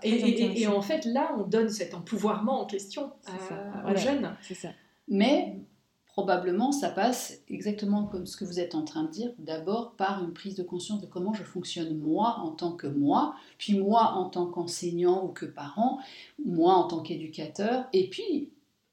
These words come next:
Speaker 3: à sa mesure, moi en tant qu'apprenant, parce que tu parlais des jeunes, mais finalement je t'entendais parler et d'étiqueter, quand on est en cours d'apprentissage d'adulte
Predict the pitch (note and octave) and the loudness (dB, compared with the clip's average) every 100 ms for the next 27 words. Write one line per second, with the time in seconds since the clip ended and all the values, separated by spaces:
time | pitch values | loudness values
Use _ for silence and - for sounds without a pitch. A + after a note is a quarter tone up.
0 | - D#3+ D#3+ A3 G#3+ F#3+ F3+ F3+ C4 C4 | -4 -4 -2 2 4 4 0 -2 0 2
1 | F#3+ G#3+ B3 F3 - G3+ - F#3 - A3 | 2 2 2 2 0 -2 -2 -2 2 2
2 | B3+ B3+ F3+ - G3 - F3+ F3 D#3+ E3 | 2 0 -4 -4 -6 -4 -2 -2 -4 -6
3 | - B3 A#3+ - - D#3+ D#3 F#3+ F3+ F#3+ | 0 2 2 -2 -6 0 0 4 4 4
4 | G3 G3 F3 F3 F3 F3+ F3+ F3 F3+ F#3+ | 0 -4 -6 -4 -4 -4 -6 -4 -4 -2
5 | E3+ E3 D#3+ - - - - F3+ F#3 G#3 | -2 -2 -2 -2 -4 -8 -2 -2 -2 -8
6 | - A3 G#3 G#3 - _ - B3+ B3+ F#3+ | -6 -2 -2 -4 -14 _ 2 2 2 0
7 | F#3+ F3+ F3 - G3+ F3+ E3 E3 - E3 | 2 0 0 0 0 0 -4 -6 -4 -6
8 | - F3 D3 C#3+ C#3+ A#3+ G3+ - | -4 -4 -2 0 2 2 0 -10